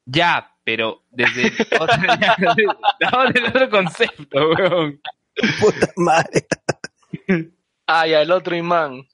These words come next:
Speaker 3: Es el líder religioso y espiritual de un, de, en, el, no, sería el equivalente del pastor o, o rabino en el, en, en el islamismo. Es el líder espiritual de la comunidad musulmana en un lugar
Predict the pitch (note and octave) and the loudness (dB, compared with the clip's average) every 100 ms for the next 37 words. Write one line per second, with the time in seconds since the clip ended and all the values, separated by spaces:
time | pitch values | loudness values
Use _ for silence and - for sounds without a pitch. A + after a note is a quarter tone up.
0 | _ _ - _ _ _ D3+ F#3 F#3+ A3+ | _ _ -18 _ _ _ -2 0 2 4
1 | G#3+ F#3+ E3 D#3+ G3+ G3 G3 E3 D3+ D3+ | 4 2 -2 0 0 0 -2 -4 -6 0
2 | F#3+ F#3 D3+ D3 D3+ C#3+ C3 B2 B2 B2+ | 0 2 -2 -2 -4 -2 0 0 -4 -10
3 | - _ D3 C3+ C3 C3+ D#3+ F#3 A3+ E3+ | -18 _ -4 -2 -4 -2 -2 0 0 0
4 | D#3 A3+ C#4 - A3+ F#3+ A3 A3 G#3 - | 0 0 0 0 0 2 2 2 0 0
5 | D#3 - F#3 F3+ E3+ D3 C#3 B2+ - _ | -2 2 2 4 2 2 0 -4 -8 _
6 | _ _ - G3 C#3+ D#3 F3+ E3+ D3+ C3+ | _ _ -2 2 2 2 -2 -2 -2 -2
7 | C3 B2+ B2 - C3+ C3 B2+ B2 D3 C#3 | -2 -4 -4 -6 -4 -4 -6 -4 0 0
8 | C#3 - C#3+ E3 D3+ - A#2+ - - - | 0 0 0 0 -2 -4 -8 -10 -20 -20
9 | - D#3+ D#3+ E3 G3+ G3+ F#3+ - D#3 D3+ | -6 -2 0 2 2 2 0 -2 -4 0
10 | F#3 F#3 F3+ D3+ C#3 C#3+ C#3+ D3+ E3 E3+ | 2 4 4 2 0 -6 -4 0 2 2
11 | D#3 D#3+ D3+ C#3+ D3 D#3+ D#3 D#3 D#3 B2+ | -2 -6 -6 -4 0 0 2 0 0 -2
12 | C#3+ D3+ D3 D3+ C#3 | -8 -4 2 4 4